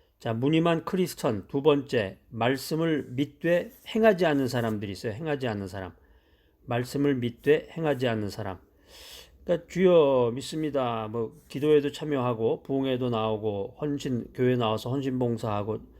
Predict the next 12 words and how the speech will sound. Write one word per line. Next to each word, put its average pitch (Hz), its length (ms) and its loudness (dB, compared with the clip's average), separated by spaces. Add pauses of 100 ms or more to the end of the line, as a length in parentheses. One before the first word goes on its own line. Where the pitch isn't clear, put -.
(360)
"주 139 160 0
예수를 143 320 2
믿습니다." 131 580 -2
하지만 151 460 -2
이 139 60 -4
생활의 185 600 2
열매가 139 360 2
없는 117 200 2
사람들이 117 420 -4
있어요. - 160 -14
실천을 190 400 2
못해. 131 360 -2